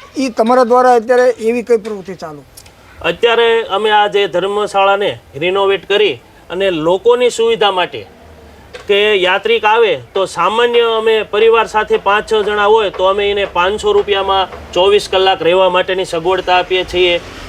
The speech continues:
Speaker 2: બાવા સાધુ હોય તો એને અમે ફ્રીમાં જમાડીએ છીએ, અને મા બાપ વગરની દીકરી હોય તો એને અમે અહીંયા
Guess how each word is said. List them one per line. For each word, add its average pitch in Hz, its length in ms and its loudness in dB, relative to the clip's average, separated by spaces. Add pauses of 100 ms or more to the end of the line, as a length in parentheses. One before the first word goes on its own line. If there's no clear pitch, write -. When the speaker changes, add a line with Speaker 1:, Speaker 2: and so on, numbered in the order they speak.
(100)
Speaker 2:
બાવા 180 280 2
સાધુ 180 320 0
હોય 185 120 2
તો 180 140 -2
એને 180 140 0
અમે 175 140 -2
ફ્રીમાં 180 420 -4
જમાડીએ 180 480 0
છીએ, 180 320 0 (340)
અને 185 160 0
મા 175 240 2
બાપ 233 260 0
વગરની 226 300 0
દીકરી 220 360 -4
હોય 220 360 2 (280)
તો 175 120 2
એને 208 260 0
અમે 214 220 -2
અહીંયા 202 440 0